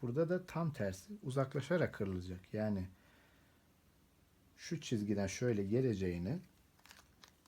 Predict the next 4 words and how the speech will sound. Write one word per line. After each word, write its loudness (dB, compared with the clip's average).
şu -10
şekilde -2
kırılarak 0
geçecek. -2